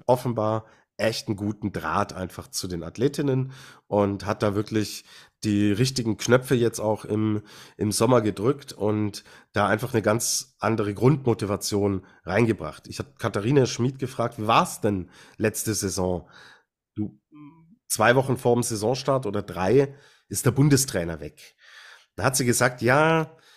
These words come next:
für uns kam das nicht so überraschend. Das war auch ein Prozess, der sich schon angedeutet hatte.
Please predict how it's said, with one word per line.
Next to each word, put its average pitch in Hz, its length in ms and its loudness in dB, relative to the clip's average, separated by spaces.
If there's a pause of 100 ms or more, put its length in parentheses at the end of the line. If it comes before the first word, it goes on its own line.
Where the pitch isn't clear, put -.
(140)
für - 160 -6
uns 185 260 0
kam 156 300 2
das 139 200 -4
nicht 123 220 -4
so 175 240 2
überraschend. 180 600 -2
Das 123 160 -4
war 120 200 2
auch 120 160 0
ein 120 80 -6
Prozess, 135 480 -2
der 127 120 0
sich 117 180 -6
schon 107 180 -2
angedeutet 165 840 -2
hatte. 160 300 -2